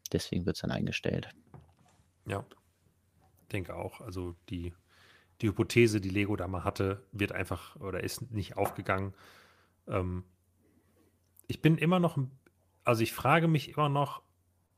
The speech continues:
Speaker 2: wann erwischt es Mario?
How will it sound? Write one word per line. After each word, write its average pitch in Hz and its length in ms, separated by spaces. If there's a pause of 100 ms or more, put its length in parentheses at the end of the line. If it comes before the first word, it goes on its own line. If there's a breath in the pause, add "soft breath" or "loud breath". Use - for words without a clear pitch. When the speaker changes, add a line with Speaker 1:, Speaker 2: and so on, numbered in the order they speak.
(320)
Speaker 2:
wann 151 640 (420)
erwischt 120 460
es - 260 (160)
Mario? 87 640